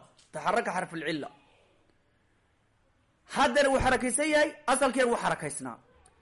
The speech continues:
"Wanfataxa maa qablahu." Ah, way, "wanfataxa maa qablahu." Bixasabi al-asli.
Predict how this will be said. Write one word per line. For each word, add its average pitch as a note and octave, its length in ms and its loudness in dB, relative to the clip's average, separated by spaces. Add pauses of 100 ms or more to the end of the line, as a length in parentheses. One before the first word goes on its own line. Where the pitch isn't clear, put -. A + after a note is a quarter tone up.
(480)
"Wanfataxa C#4 880 2
maa C4+ 160 2
qablahu." D#4 420 2 (380)
Ah, A3 160 4
way, C4+ 120 4
"wanfataxa C#4 400 -2
maa C4+ 100 0
qablahu." C4 360 0 (840)
Bixasabi C#4+ 760 2
al-asli. B3 760 0